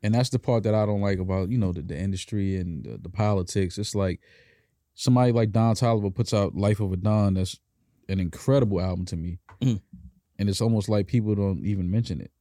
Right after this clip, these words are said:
Speaker 1: You know what I mean?
Speaker 2: Yeah, but I think timing with that too was interesting.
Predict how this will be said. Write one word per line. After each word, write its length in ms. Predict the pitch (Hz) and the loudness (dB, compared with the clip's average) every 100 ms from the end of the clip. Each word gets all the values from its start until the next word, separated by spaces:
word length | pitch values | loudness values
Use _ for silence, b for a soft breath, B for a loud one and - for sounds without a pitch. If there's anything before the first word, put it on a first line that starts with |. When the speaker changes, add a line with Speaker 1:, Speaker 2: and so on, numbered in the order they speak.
| - | -8
Speaker 1:
You 80 | 95 | -4
know 120 | 95 | -2
what 60 | |
I 60 | 95 | -2
mean? 260 | 98 107 110 _ _ _ _ - _ _ _ - | -2 -4 -6 _ _ _ _ -16 _ _ _ -2
Speaker 2:
Yeah, 280 | 127 147 147 | 2 4 4
but 120 | 131 | 2
I 80 | 123 | 0
think 300 | 175 170 - _ - | 0 -4 -6 _ -6
timing 420 | - 165 165 147 | -2 0 2 2
with 140 | 127 | 0
that 260 | 117 120 - - - _ - | 0 0 -4 -16 -20 _ -4
too 260 | - 139 | 0 2
was 440 | 123 113 101 - - _ _ _ _ _ _ _ _ _ - | 2 0 -2 -6 -12 _ _ _ _ _ _ _ _ _ -6
interesting. 560 | 110 - 95 - 87 | -4 -2 -6 -6 -6